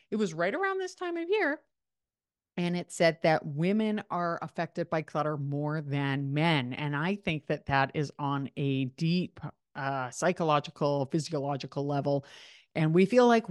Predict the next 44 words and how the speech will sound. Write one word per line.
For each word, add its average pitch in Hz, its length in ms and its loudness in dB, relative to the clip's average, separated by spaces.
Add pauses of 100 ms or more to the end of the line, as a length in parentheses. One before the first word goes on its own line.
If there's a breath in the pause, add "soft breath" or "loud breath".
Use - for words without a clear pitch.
(140)
the 208 120 6
work 175 260 2
is 156 160 -2
never 135 220 -4
done. - 180 -10 (680 soft breath)
And 156 360 2
that 262 160 4
doesn't 262 280 2
mean 220 200 4
that 202 140 2
you 185 120 2
never 180 360 2
stop 160 400 -4
working, 185 380 0
but 160 220 0
what 185 160 2
it - 80 0
means 247 340 0
is 160 260 -2
you 160 120 -4
sit 240 340 -4
down 226 460 0
and 180 220 -2
you 170 60 -2
feel 190 280 0
bad 165 640 2
because 151 400 -4
you're 151 100 -4
like, 139 240 -2
"Oh 160 460 2
gosh, 147 480 -10
like, 170 180 -8
the 131 140 -4 (160)
kitchen's 165 480 -2
dirty, 143 480 -4
or 123 140 -10
there's 120 280 -12
this, 160 360 4
or 135 40 -2
there's 117 280 -12
that." 147 340 4 (560 soft breath)
Have 233 140 8
you 269 200 6
ever, 247 720 2